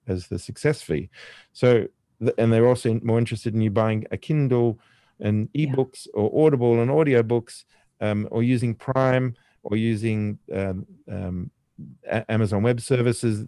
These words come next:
Speaker 1: These are all the things that they make money on. In fact, now that Jeff Bezos has stepped up into the executive chairman role, they've replaced, or he's replaced himself with, um, Andy Jassy, who was the guy,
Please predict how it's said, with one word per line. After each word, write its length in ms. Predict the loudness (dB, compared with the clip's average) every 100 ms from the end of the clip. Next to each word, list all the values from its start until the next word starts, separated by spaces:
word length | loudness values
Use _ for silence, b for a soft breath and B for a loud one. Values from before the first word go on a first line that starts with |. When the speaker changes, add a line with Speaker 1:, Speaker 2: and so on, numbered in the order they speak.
| -4
Speaker 1:
These 260 | -2 0 0
are 100 | 2
all 120 | 2
the 100 | -2
things 420 | -2 -2 -2 -2
that 180 | -4 -2
they 100 | -4
make 240 | -4 -4
money 300 | -4 -2 -2
on. 220 | -4 -8 -12 B B B
In 80 | 0
fact, 320 | 2 0 0
now 180 | -2 0
that 140 | -2 -6 -4
Jeff 260 | -4 -2
Bezos 420 | 0 0 0 -6 -6
has 120 | -8
stepped 320 | -6 -6 -2
up 180 | -4 -4
into 220 | -8 -6
the 120 | -6
executive 440 | -4 -6 -4 -8 -6
chairman 400 | -4 -2 -2 0
role, 280 | 0 -2 -8 _ _ _ _ _ _ _ _ _ _ -6
they've 140 | -2 0
replaced, 540 | 0 0 0 -2 -8
or 120 | -2
he's 160 | 0 0
replaced 380 | -2 0 -2 -2
himself 560 | -4 0 -2 -2 -10 _
with, 320 | -2 -2 -2 -10 b b b b -4
um, 160 | -2 0
Andy 240 | -2 0
Jassy, 460 | 2 2 0 -2 -2
who 120 | 0
was 160 | -2 -2
the 100 | -4
guy, 380 | -2 -2 -2